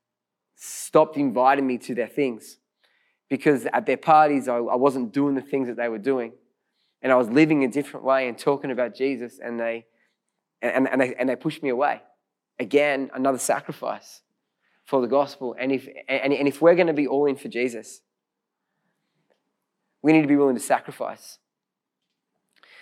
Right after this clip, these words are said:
We need to be willing to do things differently. And it means people may treat us poorly.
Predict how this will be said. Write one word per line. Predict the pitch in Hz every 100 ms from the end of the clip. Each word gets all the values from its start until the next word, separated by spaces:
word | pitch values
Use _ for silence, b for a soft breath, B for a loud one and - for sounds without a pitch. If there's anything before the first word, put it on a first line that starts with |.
| b
We | - 165
need | 165
to |
be | 147
willing | 147 147
to | 135
do | 120 151
things | 151 151
differently. | 135 135 - 113 107 _ _ _ _ _ _ _ _ _ _ _ _ _
And | - 135
it | 139
means | 147 156 139 135 - - _ _ _
people | - 147 143
may | 131
treat | 120 - 113
us |
poorly. | - - 123